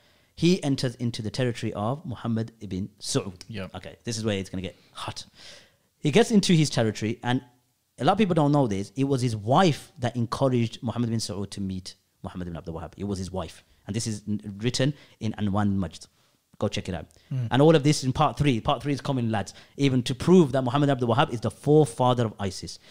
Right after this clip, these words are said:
Speaker 1: And I'll even go further, before I get to the story, that what they're following today is a heretical Salafiyah. It's not the same as Muhammad ibn Abdul Wahhab. It's heretical, brother. It's heretical. It's no way connected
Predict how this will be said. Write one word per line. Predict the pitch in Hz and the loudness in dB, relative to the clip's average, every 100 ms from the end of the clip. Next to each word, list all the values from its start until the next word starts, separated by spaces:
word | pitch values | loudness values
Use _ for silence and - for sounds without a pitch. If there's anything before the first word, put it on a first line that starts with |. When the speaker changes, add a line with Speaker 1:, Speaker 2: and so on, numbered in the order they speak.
| - - | -20 -8
Speaker 1:
And | 110 | -2
I'll | 120 | 0
even | 139 135 | 2 2
go | 123 | 2
further, | 120 156 156 104 82 - _ _ | 0 4 4 2 -4 -14 _ _
before | - - 120 | -12 -2 -2
I | |
get | 120 | -2
to | 120 | -4
the | |
story, | 117 120 90 80 _ _ _ _ | -2 -2 -2 -6 _ _ _ _
that | 117 - 107 | -4 -4 -2
what | 117 98 | -2 2
they're | 147 180 | 4 4
following | 170 151 143 | 2 2 2
today | 131 123 139 | 0 0 0
is | - | 0
a | 113 | -4
heretical | - 104 110 156 - - 110 113 _ | -2 0 2 2 0 -4 -4 -6 _
Salafiyah. | - 98 92 87 82 _ 85 - _ _ - | -6 -6 -4 -10 -12 _ -20 -20 _ _ -20
It's | - 127 | -8 -8
not | 120 | -6
the | |
same | 113 110 | -4 -4
as | 98 | -4
Muhammad | 95 101 95 | -4 -4 -2
ibn | |
Abdul | 87 87 | -4 -6
Wahhab. | 87 - | -8 -10
It's | - | -2
heretical, | 104 113 - 85 | 0 0 -2 -12
brother. | 82 80 - _ _ _ | -16 -18 -20 _ _ _
It's | - | -8
heretical. | 135 131 - 87 - _ _ _ | -2 -2 -2 -14 -18 _ _ _
It's | 143 127 | -2 2
no | 160 185 240 202 | 6 8 8 6
way | 214 | 2
connected | 180 - 170 185 - 143 135 | 2 2 4 4 2 -2 -2